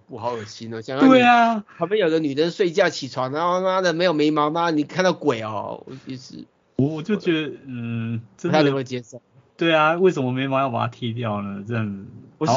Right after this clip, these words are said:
Speaker 1: 觉得
Speaker 2: 然后又画成细细的感觉。
Speaker 1: 可以修啦，它可以修眉毛，
Speaker 2: 对，
Speaker 1: OK，但是
Speaker 2: 我，我可以接受修眉毛，但是我不能接受剃掉整个眉毛。
Speaker 1: 对啊，那自己画，而且你不觉得那些用画的眉毛能靠近看那个有点恶心吗？就没有那个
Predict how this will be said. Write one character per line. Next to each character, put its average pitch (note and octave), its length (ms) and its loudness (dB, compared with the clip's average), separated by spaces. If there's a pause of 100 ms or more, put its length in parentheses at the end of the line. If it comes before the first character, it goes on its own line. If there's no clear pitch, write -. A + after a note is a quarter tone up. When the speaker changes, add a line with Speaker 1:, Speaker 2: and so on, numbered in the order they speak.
Speaker 1:
觉 G3 120 6
得 F#3+ 140 8
Speaker 2:
然 F3+ 80 6
后 - 0 -
又 - 60 -10 (260)
画 D3 260 4
成 - 200 0
细 C3 220 -6
细 A#2+ 240 -4
的 A2 180 0
感 G2+ 200 -8
觉。 G#2+ 200 -6 (120)
Speaker 1:
可 B3 120 2
以 B3 100 6
修 G3+ 360 2
啦， C#3+ 200 2
它 G3 160 -4
可 A3+ 100 -4
以 D#3+ 80 -4
修 E3+ 180 -2
眉 D#3+ 180 0
毛， B2+ 340 -4
Speaker 2:
对， E3 100 6
Speaker 1:
OK， D3+ 120 8
但 - 80 0
是 D#3 60 4
Speaker 2:
我， D3+ 40 2
我 C#3+ 40 2
可 - 80 0
以 A#3 60 6
接 A3+ 160 6
受 G#3 160 6
修 F#3+ 220 4
眉 D#3+ 180 -2
毛， C3+ 140 0
但 F3+ 140 -2
是 F#3 60 -2
我 C3+ 100 -2
不 - 280 0
能 D#3+ 120 2
接 E3 140 0
受 D#3+ 160 -4
剃 D#3 260 -4
掉 C#3 300 -2 (240)
整 - 140 -2
个 - 120 -4
眉 A#3 100 4
毛。 - 0 -
Speaker 1:
对 - 0 -
啊， A#3 200 6
那 A#3+ 200 0
自 A3 80 -6
己 F3+ 80 0
画， F#3 400 4
而 F3+ 100 -2
且 F#3+ 340 0 (440)
你 E3 120 -4
不 G#3+ 120 -4
觉 G#3 100 4
得 G3+ 60 6
那 G#3 60 6
些 G#3+ 200 4
用 G#3 320 4
画 F#3+ 260 6
的 E3 100 0
眉 D#3 180 2
毛 D3+ 160 0
能 C#3+ 160 -2
靠 F3 180 0
近 E3+ 160 -4
看 D#3+ 220 0
那 D#3 100 0
个 C#3 140 -2
有 C3+ 140 -8
点 D3 140 -2
恶 A#2+ 140 -6
心 A#2+ 260 -10
吗？ A#2+ 220 -4
就 B2+ 160 -12
没 E3 140 0
有 D#3 80 2
那 D#3 100 2
个 C#3+ 420 2